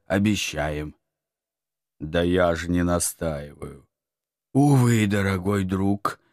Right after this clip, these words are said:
такие традиции без чьего-либо желания входят в моду и становятся привычкой. Дети, быстренько побейте друг друга и марш в школу».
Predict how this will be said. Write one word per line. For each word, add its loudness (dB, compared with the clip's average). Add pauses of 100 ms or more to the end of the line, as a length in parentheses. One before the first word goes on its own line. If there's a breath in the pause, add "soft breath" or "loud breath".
(340)
такие 0
традиции 0
без 0
чьего-либо 0
желания -2
входят -4
в -8
моду 0
и 2
становятся -2
привычкой. -4 (540)
Дети, 2
быстренько 0
побейте 0
друг 0
друга 2
и -4
марш 0 (140)
в -12
школу». -8